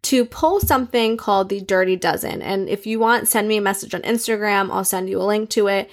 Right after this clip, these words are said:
And it basically shows the highest, um, pesticide use on different foods and try and make swaps for those, right? Um, that way you know that you're avoiding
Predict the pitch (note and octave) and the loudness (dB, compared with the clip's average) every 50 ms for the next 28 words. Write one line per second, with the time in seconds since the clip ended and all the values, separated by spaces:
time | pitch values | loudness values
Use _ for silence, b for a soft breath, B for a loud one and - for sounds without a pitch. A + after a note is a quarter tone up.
0 | B B B B B - G#3+ A3 A3+ A3 G#3 A3 - A3+ A#3 B3+ A#3+ - D4+ C#4+ | B B B B B -2 0 2 4 2 2 2 2 2 2 2 0 -2 -2 0
1 | - B3+ B3+ B3 A#3 - - G#3 F#3+ F#3 F#3+ F#3+ F#3+ F#3 F#3+ F#3+ - - G3 G3 | 0 0 0 0 -2 -2 0 2 4 4 4 4 4 2 0 -2 -4 -4 -2 0
2 | G3 F#3+ F#3+ G3 G3 - - - G#3 G#3 G#3+ A3+ A#3 A#3+ A#3+ B3 A#3+ - - - | 0 0 0 -2 -4 -6 -2 0 2 2 2 2 2 2 2 2 0 -2 -4 -4
3 | - - - - - _ - G3+ G3 F#3+ F#3 F#3 F#3+ - - A3 G3+ G3 - G#3 | -6 -10 -12 -12 -14 _ -2 0 0 0 0 -2 -6 -4 -2 0 0 0 -2 -2
4 | G#3 - G3+ F#3+ F#3+ F#3 F#3 F3+ F3+ F3+ F#3 G#3 A3 A3 - - - - - F#3+ | -2 0 0 0 0 -2 -2 -2 0 0 2 2 0 -2 -4 -6 -4 -2 2 4
5 | F#3+ F#3+ F#3 F#3+ G3 F#3+ F#3 F#3 - G3 F3+ - - - - - F#3 F3+ F#3+ B3+ | 4 4 2 0 0 -2 -2 -2 -2 -2 -4 -4 -6 -10 -4 -2 0 2 2 2
6 | E4 F4 D4+ - - B B B B B B B B - A3+ A#3+ A#3+ - - C4 | 2 0 -2 -6 -8 B B B B B B B B 0 2 2 2 0 0 2
7 | B3 C4+ D#4 E4 D#4+ D4+ C#4 C4 B3 - - - A3 G3+ G3+ G3+ G#3 - - - | 2 2 2 0 -2 -2 -2 -4 -4 -4 -4 0 2 2 4 2 2 -2 -6 -8
8 | - G#3 G3+ F#3+ - A2+ - - - - - - - - - G#3 G3 G3 G3 G3 | -4 -4 -2 -2 -2 -2 -2 -4 -4 -8 -10 -10 -12 -10 -4 -2 0 0 2 2
9 | G3 F#3+ B B B B B B B _ G3+ G3 F#3+ F#3 F#3 F#3+ F#3+ A#3 A#3+ C4 | 0 -2 B B B B B B B _ 0 2 2 2 2 2 2 2 2 4
10 | - B3 B3 A#3+ A#3 A3 A3 A3 G3+ G3 G3 G3 G3 G3 F#3+ F#3+ - - F#3 F#3+ | 4 4 4 4 4 2 2 2 2 2 2 2 2 2 0 -2 -2 -4 -2 -2
11 | F#3 F#3 F#3 F3+ F3+ - - G3+ F#3+ F#3+ F#3+ G3 F#3+ G3 F#3+ F#3+ F#3+ F#3 F#3 F3+ | 0 0 0 -2 -2 -2 -2 -2 -2 0 2 2 4 4 4 2 2 2 0 0
12 | F3+ F#3 | -2 -6